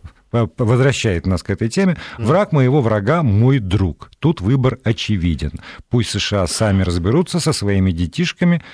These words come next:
Speaker 1: а, а потом нам опять придется всех мирить и соединять».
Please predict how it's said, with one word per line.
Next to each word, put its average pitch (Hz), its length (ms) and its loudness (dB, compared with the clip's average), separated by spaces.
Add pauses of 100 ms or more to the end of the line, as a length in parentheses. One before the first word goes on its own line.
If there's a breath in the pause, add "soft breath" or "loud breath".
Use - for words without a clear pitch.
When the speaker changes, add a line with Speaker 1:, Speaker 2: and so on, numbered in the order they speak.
(320 loud breath)
Speaker 1:
а, 107 380 0
а 107 220 0
потом 185 400 2
нам 143 160 4
опять 147 280 0
придется 117 400 0
всех - 280 -2
мирить 98 420 0
и 95 40 0
соединять». 73 920 -6